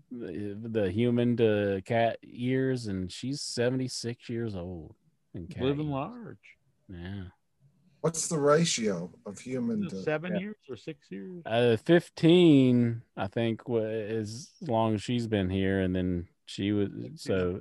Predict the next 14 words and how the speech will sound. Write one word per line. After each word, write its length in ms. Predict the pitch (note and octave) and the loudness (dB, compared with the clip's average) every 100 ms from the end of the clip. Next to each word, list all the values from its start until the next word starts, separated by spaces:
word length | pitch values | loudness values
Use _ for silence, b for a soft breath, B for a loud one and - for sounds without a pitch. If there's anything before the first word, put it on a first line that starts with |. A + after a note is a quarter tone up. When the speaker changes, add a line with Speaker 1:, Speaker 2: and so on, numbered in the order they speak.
| G#4 | -4
Speaker 1:
I 80 | - | 0
looked 240 | A#2 B2+ - | 4 4 4
it 80 | G#2 | 6
up, 160 | C3 | 6
and 80 | A2+ | 4
it 20 | |
was, 100 | G2 | 0
like, 140 | F#2 F2 | -2 -4
seventy-six 760 | - F#2+ A2+ G#2 - F#2+ A2+ - | -6 -2 -2 -2 -4 -8 -8 -12
or 60 | |
something 280 | C3 C#3 C3+ | -10 -8 -8
like 120 | C3+ D3 | -8 -8
that. 200 | D3+ - _ D3+ - b b b b b b _ _ _ | -10 -10 _ -20 -20 b b b b b b _ _ _
So 160 | - | -14